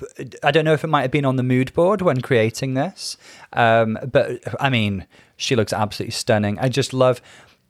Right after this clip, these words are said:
she's worn a lot of beautiful items this season, and I love that she held this back. Not that it would have necessarily fitted the other runways, but, you know, she must have kept looking at this one and just thinking, "Yeah, you're gonna get your moment, don't worry."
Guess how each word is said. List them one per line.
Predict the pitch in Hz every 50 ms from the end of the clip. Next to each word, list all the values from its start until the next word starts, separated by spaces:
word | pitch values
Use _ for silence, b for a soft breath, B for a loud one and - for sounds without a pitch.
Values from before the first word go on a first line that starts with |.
| _ _ _
she's | - - - 202 196
worn | - 233 214 180
a | 127
lot | 110 117 131 -
of | - 117
beautiful | 123 117 107 - - - 113 107
items | 107 107 110 - - - 117 101 -
this | - 104 98
season, | - - 123 110 107 104 113
and | 104 101 107
I |
love | 110 110 110 110 107 -
that | 110 104 87 -
she | - - 113 107 101 101 - -
held | - - - 110 104 101 92 -
this | 107 107 - -
back. | - - 95 101 98 92 - - _ _ - - - -
Not | 214 220
that | - 147
it | 135 95 80
would | 127 120 107
have | 101 - -
necessarily | 131 127 113 - - 117 120 120
fitted | - - - 143 - - 139 117 -
the | 107 101
other | 92 90 95
runways, | 98 110 120 131 123 113 92 82 80 80 - -
but, | - - - 101 95 B B B B B B B B B B B
you | - 117
know, | 104 101 95
she | - -
must | 131 120 117 -
have | - -
kept | 127 120 98
looking | 117 117 113 - - 117 101
at | 90
this | 104 104 95 - -
one | 110 98
and | 95 95 92
just | 98 95 -
thinking, | - 104 98 95 - 107 98 101
"Yeah, | - 160 165 160 143 - _ _ _ _ _
you're | 156 143 135
gonna | 147 135 139
get | 135 147 139
your | - 151
moment, | 147 147 135 127 117 107 101 98 98 - 123
don't | - 117 104 80
worry." | 120 120 110 104 98 95 95 95 92